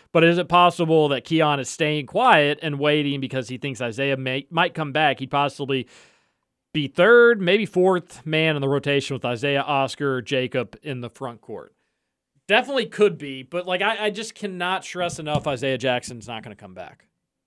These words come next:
And if I gotta jinx this thing for it to happen and me eat crow, I'll gladly do it, but, folks, he's not coming back. Isaiah Jackson is projected to be, like, an eleventh pick on E S P N's most recent update. He's not coming back. Be great if he did.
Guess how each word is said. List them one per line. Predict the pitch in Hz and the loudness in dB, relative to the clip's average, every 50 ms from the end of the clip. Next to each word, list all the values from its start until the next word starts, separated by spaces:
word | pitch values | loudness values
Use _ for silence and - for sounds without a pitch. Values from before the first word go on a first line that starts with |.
| _ _ _ _ _ _ _ _ _ _ _ _ _ _ _ _ _ _ _ _ _ _ _ _ _ _ _ _ - | _ _ _ _ _ _ _ _ _ _ _ _ _ _ _ _ _ _ _ _ _ _ _ _ _ _ _ _ -8
And | 185 156 147 | -6 -4 0
if | 170 | 2
I | 170 185 | 2 4
gotta | 180 180 165 | 4 4 2
jinx | - - 175 175 - - | 2 -2 -6 -6 -6 -6
this | 165 160 143 - | -6 -6 -6 -8
thing | - 170 165 165 170 165 156 | -6 -4 -2 -2 -2 -4 -4
for | - 160 160 | -4 -2 -2
it | 151 156 | -2 -2
to | 151 | 0
happen | 143 156 156 160 160 175 165 160 165 160 | 0 2 2 2 0 -2 -4 -4 -6 -8
and | 139 143 139 | -10 -8 -4
me | 151 156 156 156 | -2 -2 -2 -2
eat | 151 - | -4 -4
crow, | 151 165 160 165 165 | 0 2 4 6 6
I'll | 151 139 | 4 4
gladly | 131 139 143 143 147 139 151 | 2 0 0 0 0 0 -2
do | 135 127 156 160 165 | -4 -2 -2 0 0
it, | 156 156 | -2 -2
but, | - 151 143 - _ | -6 -12 -12 -10 _
folks, | - 175 156 143 - - | -4 -2 -2 -2 -4 -8
he's | 147 123 156 | -12 -10 -8
not | 151 117 - | -10 -10 -10
coming | 110 92 85 87 | -14 -18 -18 -20
back. | 87 76 62 _ _ _ _ _ _ _ _ _ _ _ _ _ _ _ _ _ _ _ _ _ _ _ _ _ _ - | -20 -20 -20 _ _ _ _ _ _ _ _ _ _ _ _ _ _ _ _ _ _ _ _ _ _ _ _ _ _ -10
Isaiah | 143 135 170 175 170 | -4 0 2 2 2
Jackson | 143 139 147 143 139 - - 143 131 123 120 117 - | 2 2 0 0 0 -4 -6 -10 -10 -10 -12 -14 -10
is | 143 131 117 | -10 -10 -10
projected | - - 151 131 127 127 120 - - 120 107 98 | -10 -12 -10 -6 -6 -6 -6 -6 -10 -12 -12 -12
to | - 107 | -12 -10
be, | 120 117 117 113 | -8 -8 -6 -6
like, | 113 110 107 - | -8 -8 -10 -10
an | 110 110 110 - | -12 -14 -10 -6
eleventh | 147 135 135 135 127 127 120 - - | -4 0 0 0 0 -2 -6 -10 -6
pick | 135 123 117 - | -6 -6 -6 -6
on | 117 110 | -8 -10
E | 110 110 | -8 -8
S | 110 101 - | -8 -10 -10
P | - 120 | -12 -12
N's | 110 107 98 101 | -12 -12 -12 -12
most | 113 110 101 - - | -10 -10 -10 -10 -10
recent | 123 110 104 - - 104 | -10 -10 -10 -10 -12 -12
update. | 87 80 _ - 76 71 98 | -14 -14 _ -16 -18 -18 -16
He's | 113 117 - 123 | -16 -14 -12 -10
not | 131 123 127 - - | -8 -8 -8 -8 -10
coming | - 110 98 92 | -14 -16 -16 -16
back. | 82 69 - - _ _ _ _ _ _ _ _ _ _ _ _ _ _ _ _ _ _ _ _ - | -18 -20 -20 -20 _ _ _ _ _ _ _ _ _ _ _ _ _ _ _ _ _ _ _ _ -6
Be | 165 156 | -2 4
great | 143 190 202 208 196 | 6 8 8 8 8
if | - | 4
he | 175 | 0
did. | 156 156 147 117 - - - | 0 2 0 0 -2 -6 -16